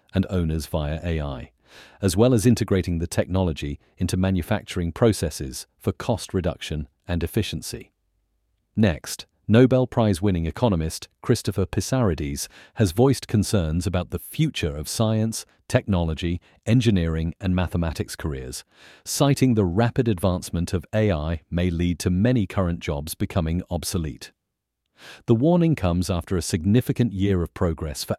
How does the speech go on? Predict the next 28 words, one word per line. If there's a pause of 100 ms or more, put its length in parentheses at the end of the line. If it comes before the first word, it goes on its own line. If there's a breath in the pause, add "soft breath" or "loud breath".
A
I
technology, (160 soft breath)
with
some
worrying
these
advancements
could
disrupt
global
labor
markets. (800 loud breath)
Pissarides
believes
despite
the
existing
demand
for
grads, (240 soft breath)
this
could
shift
as
A
I
evolves,